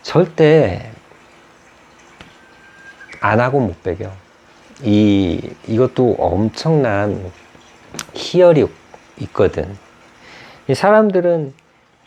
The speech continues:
수행하면은 이거를 오르가즘이라고 생각하는 사람이 없더라고. 안 해봤으니까. 맨 성직자들 그 고행하는 것만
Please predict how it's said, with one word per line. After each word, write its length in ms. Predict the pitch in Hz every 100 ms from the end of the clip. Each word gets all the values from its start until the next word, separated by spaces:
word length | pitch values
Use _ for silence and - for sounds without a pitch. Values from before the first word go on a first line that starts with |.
| -
수행하면은 1300 | - - 202 214 202 165 143 127 117 117 120 101 87 - - - - - - - - - - - - - - - - - - - - -
이거를 340 | 143 190 196
오르가즘이라고 840 | 143 104 160 175 165 156 147 131
생각하는 360 | 131 160 156 139
사람이 220 | 123 139
없더라고. 540 | 123 - 101 104 92 104 101 - - - - - - - -
안 180 | 120 131
해봤으니까. 640 | 170 113 - 87 82 - - - _ - - _ - - - - - - - - - - - -
맨 260 | 156 185 185
성직자들 760 | - 214 202 185 170 143 135
그 140 | 113 101
고행하는 800 | - 120 156 147 135 113 123 110
것만 520 | 101 98 92 87